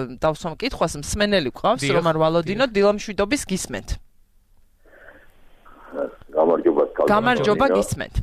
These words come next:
Speaker 3: მიესალმებით თქვენ სტუმარს და, ა, მეც ესეთი კითხვა მაქვს, იცით, რა შეა-, რაც შეეხება მაგ მხარეს, ეხლა მეც როგორც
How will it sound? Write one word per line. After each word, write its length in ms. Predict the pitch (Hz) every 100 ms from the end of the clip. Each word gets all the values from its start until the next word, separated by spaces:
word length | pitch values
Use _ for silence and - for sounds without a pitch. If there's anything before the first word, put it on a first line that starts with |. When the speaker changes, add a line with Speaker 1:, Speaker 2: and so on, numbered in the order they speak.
| - - - -
Speaker 3:
მიესალმებით 720 | 69 76 87 87 85 80 80
თქვენ 200 | - 80
სტუმარს 400 | 82 87 90 92
და, 140 | - 113 - - - - - -
ა, 120 | 71
მეც 320 | 73 92 117 -
ესეთი 400 | 117 110 139 156
კითხვა 320 | - 139 117 90
მაქვს, 300 | 82 80 -
იცით, 280 | - - -
რა 160 | 98 92
შეა-, 260 | - 98
რაც 180 | 104 127
შეეხება 460 | - 143 147 - 113
მაგ 240 | 98 104 107
მხარეს, 500 | 95 - 147 117 92
ეხლა 260 | 87 - 82
მეც 220 | 101 98
როგორც 360 | 95 92 92